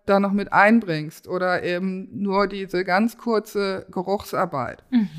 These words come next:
Speaker 1: Daher ist es halt auch für Alte ganz toll.
Speaker 2: Cool. Ja, also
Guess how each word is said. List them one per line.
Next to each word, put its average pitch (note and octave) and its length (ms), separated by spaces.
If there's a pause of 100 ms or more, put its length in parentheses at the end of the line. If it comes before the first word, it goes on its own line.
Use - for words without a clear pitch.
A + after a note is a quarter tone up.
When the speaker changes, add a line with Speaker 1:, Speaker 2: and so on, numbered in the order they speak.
(140)
Speaker 1:
Daher F#3+ 360
ist G#3+ 140
es G3+ 100
halt G3+ 240
auch F#3 120
für - 200
Alte B3+ 260
ganz - 300
toll. - 240 (160)
Speaker 2:
Cool. F3+ 400 (2000)
Ja, A#3 180
also A#3+ 240